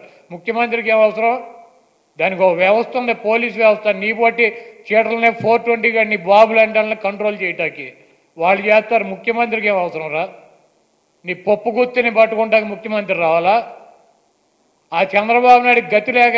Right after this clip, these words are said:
కదా నువ్వు పప్పు గుత్తిగాడివి అని తెలిసిన ఆ పప్పు గుత్తిని ఇచ్చి యుద్ధానికి పంపించాడు. ఇక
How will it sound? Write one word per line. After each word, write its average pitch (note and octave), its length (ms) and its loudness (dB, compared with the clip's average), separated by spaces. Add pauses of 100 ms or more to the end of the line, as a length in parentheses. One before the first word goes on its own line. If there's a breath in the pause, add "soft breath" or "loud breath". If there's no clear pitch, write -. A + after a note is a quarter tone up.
కదా G#3+ 220 0
నువ్వు G3 200 -8
పప్పు G3+ 260 -4
గుత్తిగాడివి A#3 480 2
అని A3 160 -4
తెలిసిన A3 240 -6 (400 loud breath)
ఆ F3+ 40 -2 (120)
పప్పు G#3 200 -4 (100)
గుత్తిని B3+ 320 -6
ఇచ్చి G#3 180 -8
యుద్ధానికి A3+ 460 4
పంపించాడు. F3+ 520 -2 (1400)
ఇక F#3+ 120 -2